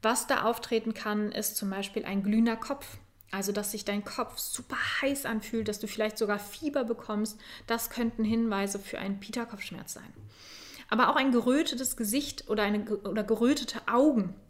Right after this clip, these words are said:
alles, was so eine vermehrte Durchblutung hat, das ist ja auch so ein Hinweis dafür. Die rote Farbe, die gelbe Farbe wird auch dem Pitta-Dosha zugeordnet,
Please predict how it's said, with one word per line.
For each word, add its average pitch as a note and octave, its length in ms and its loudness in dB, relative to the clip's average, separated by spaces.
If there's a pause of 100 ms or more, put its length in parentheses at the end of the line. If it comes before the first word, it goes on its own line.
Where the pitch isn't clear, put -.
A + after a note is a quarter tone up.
(100)
alles, A#3+ 280 4
was A#3 180 0
so A#3 60 2
eine A3+ 160 4
vermehrte G#3 500 2
Durchblutung A#3 600 2
hat, G#3 180 0 (600)
das G#3 160 2
ist - 140 0
ja - 140 -2
auch C4 200 2
so - 100 -2
ein A3+ 80 4
Hinweis G#3+ 380 2
dafür. G#3+ 400 -2 (680)
Die G#3+ 60 0
rote A3 400 2
Farbe, G#3+ 300 -2
die G3+ 100 -2
gelbe A3 280 -2
Farbe G3+ 340 -8
wird G3+ 220 -6
auch G#3 180 -4
dem G#3 160 -4
Pitta-Dosha G#3 640 -4
zugeordnet, G#3 680 -2